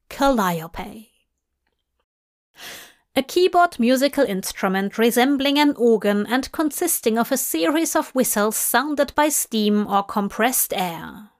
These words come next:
Or the Greek muse of heroic poetry. Of this latter figure there was a picture, a painting by some Renaissance artist.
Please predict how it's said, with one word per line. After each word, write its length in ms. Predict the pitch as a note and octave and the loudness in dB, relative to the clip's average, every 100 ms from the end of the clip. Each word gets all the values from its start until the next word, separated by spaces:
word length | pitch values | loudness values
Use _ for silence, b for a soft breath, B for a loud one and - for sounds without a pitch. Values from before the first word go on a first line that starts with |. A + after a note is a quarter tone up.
| _ _ _ _ _ _ _ - | _ _ _ _ _ _ _ 2
Or 500 | D4 G#3 G#3 D#4 - _ _ B B B _ | 4 4 0 -4 -10 _ _ B B B _
the 120 | B3 | 0
Greek 460 | - A3+ E4 - A#3 | 2 0 0 -2 2
muse 460 | A#3+ A#3 A#3 A3+ | 4 4 2 0
of 200 | - A#3+ | -2 -4
heroic 640 | - F4+ G3 F#3 A3 B3+ - | 0 0 2 0 -2 -4 -2
poetry. 720 | G#3+ F3+ F3 - D#3+ - - _ _ _ _ _ _ _ _ _ _ B B B B _ _ _ _ | -2 -2 -6 -10 -10 -14 -20 _ _ _ _ _ _ _ _ _ _ B B B B _ _ _ _
Of 260 | A#3+ B3 - | -2 -2 -2
this 220 | C#4+ C4+ | -2 0
latter 300 | D4 D4+ - | 2 2 2
figure 460 | G3+ - G3+ G#3 G#3 | -2 -2 0 2 2
there 160 | G3+ B3+ | 2 2
was 200 | C#4+ G4+ | 2 0
a 60 | |
picture, 760 | G4+ - - - - F3+ - A3 _ _ B B - | -2 -4 -4 -8 -10 -10 -12 -20 _ _ B B -6
a 60 | |
painting 720 | B3+ - C4+ C#4+ B3+ - F#3+ F#3+ | -6 0 2 2 2 -2 -4 -2
by 160 | G#3+ | 0
some 340 | B3 - D#4 C#4 | 0 0 2 2
Renaissance 640 | C4+ D4 C#4+ - C4 B3 | 4 2 0 0 0 -2
artist. 1040 | - G3+ F3+ - G3+ - - - - _ | -2 -2 -2 -8 -12 -14 -18 -18 -20 _